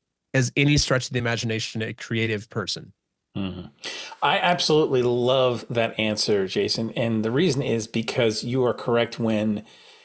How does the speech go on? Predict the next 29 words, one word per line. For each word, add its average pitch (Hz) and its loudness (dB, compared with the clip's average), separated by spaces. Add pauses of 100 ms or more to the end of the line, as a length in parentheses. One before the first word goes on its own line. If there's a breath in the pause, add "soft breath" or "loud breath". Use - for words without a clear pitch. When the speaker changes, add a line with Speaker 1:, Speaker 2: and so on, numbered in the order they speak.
(200 loud breath)
Speaker 2:
there 131 4
are 127 6
a 120 4
lot 127 4
of 139 -2
people 110 -2
who 110 0
equate 107 0 (340 soft breath)
creativity 143 0 (480 soft breath)
to 117 0 (300 soft breath)
being 131 2
artistic, - -2 (640)
right? 104 0
And 120 0
so 135 4
I 123 4
think 160 0
there's 135 2
a 123 4
huge 190 0
distinction 123 0
there. 90 -2 (100)
Many 139 2
people 117 2
just 110 -2
use 117 0
those 120 2
things 107 0
interchangeably 101 0